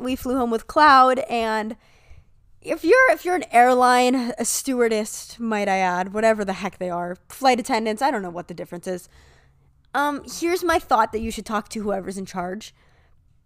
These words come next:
Everyone around me was obsessed with Cloud. The lady behind me was feeding Cloud, might I add, without getting my permission, which was a little weird,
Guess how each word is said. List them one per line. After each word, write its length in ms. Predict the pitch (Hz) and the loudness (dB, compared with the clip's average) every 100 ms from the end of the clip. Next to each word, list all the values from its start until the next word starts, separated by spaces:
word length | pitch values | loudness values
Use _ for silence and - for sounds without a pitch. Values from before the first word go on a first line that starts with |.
| _ _ _ _ - | _ _ _ _ -4
Everyone 560 | 269 311 370 381 381 381 - _ _ _ _ | 0 2 2 2 0 -4 -14 _ _ _ _
around 360 | 247 226 233 240 | 0 2 2 0
me 260 | 254 254 - | -4 -8 -10
was 160 | 226 226 | -8 -6
obsessed 340 | 214 - 190 | -4 -4 -4
with 120 | 208 - | -6 -8
Cloud. 320 | - - - _ _ _ _ _ _ | -6 -6 -10 _ _ _ _ _ _
The 80 | 226 | -2
lady 220 | 214 202 | 0 -2
behind 400 | 202 269 349 285 | -4 -2 0 0
me 280 | 202 190 220 _ _ | -4 -8 -12 _ _
was 220 | 254 294 - | -8 -8 -4
feeding 380 | - 359 294 | 0 2 2
Cloud, 420 | 254 185 - - - - | -2 -4 -6 -8 -16 -8
might 320 | 294 403 453 | 0 2 4
I 140 | 403 | 4
add, 220 | 320 254 233 | 4 2 0
without 260 | 233 208 | -2 -2
getting 200 | 208 190 | -2 -8
my 120 | 190 196 | -8 -4
permission, 480 | - 190 175 220 | -4 -4 -8 -10
which 140 | 220 202 | -10 -10
was 160 | 247 | -10
a 40 | 330 | -6
little 380 | 370 427 427 381 | -4 -2 -2 -2
weird, 320 | 359 349 349 | -2 -4 -6